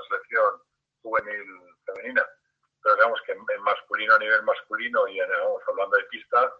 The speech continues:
la verdad es que los, los éxitos han sido, bueno, pues que sí, en el momento hay mucha prensa y salen, pero luego el día a día, digamos que falta un poquillo, ¿no? A lo mejor aquí en Ciudad Real, lo que es la prensa local,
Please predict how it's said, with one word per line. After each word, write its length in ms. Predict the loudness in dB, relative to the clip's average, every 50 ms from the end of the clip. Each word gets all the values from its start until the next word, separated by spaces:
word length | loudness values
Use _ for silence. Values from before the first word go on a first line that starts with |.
| _ _ _ _ _ _ _ _ _
la 140 | _ 4 6
verdad 200 | 6 8 6 4 2
es 40 | 0 -4
que 60 | -2
los, 420 | 2 4 4 4 4 4 2 -2 0
los 220 | -2 -2 -2 -2 -4 -8 -8
éxitos 540 | -8 -8 -12 -14 -10 -2 0 0 2 2 2 0 0
han 80 | 0 0 -4 -14
sido, 240 | -10 -4 -2 0 2 2 2 2 2 2 0 0 -2 -2 -4 -6 -10 _ _ _ _ _ _ _ _ _
bueno, 200 | -2 -2 0 -2 -8 _
pues 280 | -6 -4 -4 -4 -4 -6
que 100 | -8 -8
sí, 100 | -6 -6
en 160 | -6 -2 0 0
el 80 | 0
momento 680 | 0 -2 -2 -2 -2 -2 -2 -4 -2 0 2 4 4
hay 140 | 4 2 0
mucha 260 | -6 -14 -12 -4 -4 -2 -2
prensa 400 | -2 -6 -6 -8 -2 -2 -2 -2
y 180 | -2 -8 -10 0
salen, 440 | 0 2 2 2 -2 -4 -6 -12 _ _
pero 200 | -2 0 0 2
luego 400 | 2 0 0 0 0 -2 -4 -6 _ _ _ _ _ _ _ _
el 180 | -8 -8 -6 -6
día 180 | 0 2 2
a 60 | 2
día, 280 | 2 0 2 4 4 4 4
digamos 320 | 2 -2 -2 -2 -2 -4 -6
que 100 | -6 -10
falta 280 | 0 0 -2 0 0 -2
un 100 | -2 -2
poquillo, 380 | -8 -8 -8 -8 -10 -8 -8 -8
¿no? 560 | -8 -10 -12 _ _ _ _ _ -12 -12 -12 _ _ _ _ _ _ _
A 40 | -2
lo 60 | 0
mejor 260 | 0 0 0 2 2
aquí 160 | 2 0 0
en 120 | -6 -6 -6
Ciudad 200 | -4 2 2 4
Real, 260 | 4 6 4 2 4
lo 180 | 4 2 2 2
que 100 | 0 -2
es 80 | -2 0
la 160 | -2 -4 0
prensa 280 | 0 -2 0 0 -2
local, 480 | -2 -2 -2 2 4 2 2 2 -2